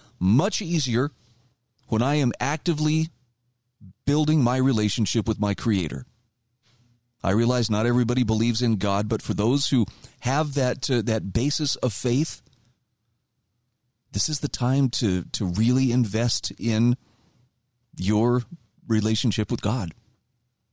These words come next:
And it doesn't take, you know, a whole lot of time. You don't have to go to Bible college. You don't have to, you don't have to make a lot of drastic changes in life so much as you just have to be willing to humble yourself enough to seek help from your Creator.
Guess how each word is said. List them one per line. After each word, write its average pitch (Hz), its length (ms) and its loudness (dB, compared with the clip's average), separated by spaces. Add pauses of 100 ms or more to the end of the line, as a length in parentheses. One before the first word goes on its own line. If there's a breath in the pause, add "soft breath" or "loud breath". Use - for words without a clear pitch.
(720)
And 107 140 0
it 101 80 -2
doesn't 113 260 -2
take, 127 320 -4
you 117 60 0
know, 117 100 0
a 113 40 0
whole 107 140 0
lot 120 160 0
of 120 60 -4
time. 110 220 -2
You 120 60 0
don't 120 100 0
have 117 100 -4
to 113 120 -4
go 104 360 -4 (200)
to 110 180 -2
Bible 113 440 -2
college. 120 400 -2
You 208 60 -2
don't 139 160 0
have 117 220 -2
to, 131 140 0 (760 loud breath)
you 226 80 0
don't 254 140 2
have 254 160 2
to 180 80 0
make 175 180 0
a 151 60 2
lot 165 180 2
of 107 80 -2
drastic 123 400 -2
changes 135 340 0
in 110 120 2
life 135 220 0
so - 140 -2
much 110 200 0
as 92 100 -6
you 117 80 -4
just 170 160 -6
have 135 160 -2
to 127 80 -6
be 120 100 2
willing 101 320 2 (520 loud breath)
to 98 180 0
humble 131 280 0
yourself 113 400 0
enough 98 340 -2 (400 soft breath)
to 110 100 -2
seek - 480 -4 (640)
help 98 320 -4
from 113 160 0
your 101 120 2
Creator. 76 460 -4